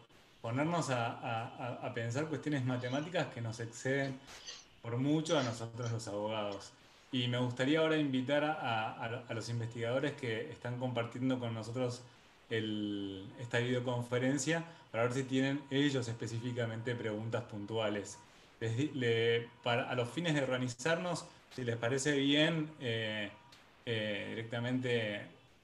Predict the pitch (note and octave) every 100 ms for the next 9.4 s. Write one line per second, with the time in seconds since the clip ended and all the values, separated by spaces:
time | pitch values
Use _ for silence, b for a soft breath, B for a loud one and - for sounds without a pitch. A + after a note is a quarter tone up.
0 | _ - A#2 B2 G#2+ C3 C#3+ C3 B2+ B2
1 | C3+ C3 B2+ A#2+ B2 - - A#2+ A#2+ C3
2 | A#2+ A#2+ B2 A#2+ A#2+ B2+ A#2 B2+ B2+ B2
3 | C3 D3+ D#3+ D#3 D#3 - - - A#2 -
4 | A#2 B2 B2 - - A2+ A2+ A#2+ C3 C3+
5 | C3 - D3+ D#3 A#2+ A2 G#2+ A2+ G#2+ A#2
6 | A#2+ B2 B2 A2+ G#2 b b - - A#2
7 | A#2+ A#2+ A#2 A#2 A2+ A2 - A#2+ A#2 B2
8 | A#2 A#2 A#2 B2 B2 A2+ A#2+ A#2+ B2 B2+
9 | G#2+ G#2 G#2+ G2+